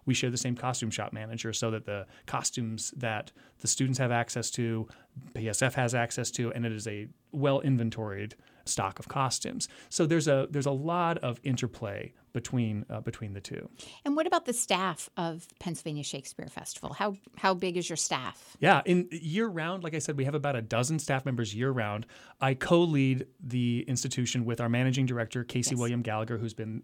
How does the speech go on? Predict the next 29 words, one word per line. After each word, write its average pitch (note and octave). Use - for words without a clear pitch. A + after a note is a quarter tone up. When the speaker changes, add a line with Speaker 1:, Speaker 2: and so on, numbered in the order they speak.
Speaker 1:
with B2+
the B2+
festival B2+
for G#2
twenty-five D3
years. G#2+
He's F3+
the D#3
institutional A#2+
memory. G#2
Speaker 2:
He B3
is. F#3+
So A#3
many G#3+
of F#3
us E3+
know F3
Casey, E3+
have D#3+
worked F3+
with F#3
him F3
throughout D3+
the D#3+
community, D3
so -
that's C#3
Speaker 1:
Yeah. F#2+
Speaker 2:
great. -